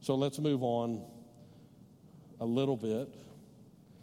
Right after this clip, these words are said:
And as a transition, let me just close off this little part about what you tell people is what your experience with Jesus is. If you happen to be here on Good Friday, you'll understand why these lights are over here.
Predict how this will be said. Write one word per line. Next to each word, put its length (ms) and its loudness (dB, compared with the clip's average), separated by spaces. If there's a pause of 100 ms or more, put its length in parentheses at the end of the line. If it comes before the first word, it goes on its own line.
(580)
And 160 0
as 200 2
a 40 0
transition, 840 0
let 160 -4
me 200 -2 (240)
just 280 -6
close 400 -2
off 400 -2
this 200 -6
little 220 -4
part 340 -2
about 360 -4 (440)
what 220 -2
you 60 -4
tell 320 0
people 480 -4 (720)
is 100 -14
what 160 -4
your 60 -2
experience 800 -4
with 120 -4
Jesus 440 -6
is. 400 -14 (1400)
If 120 -6
you 80 4
happen 260 2
to 60 -2
be 180 4
here 160 2
on 120 -2
Good 180 -2
Friday, 580 -2
you'll 160 0
understand 640 0
why 160 0
these 220 -2
lights 340 -2
are 80 -2
over 180 -2
here. 360 -2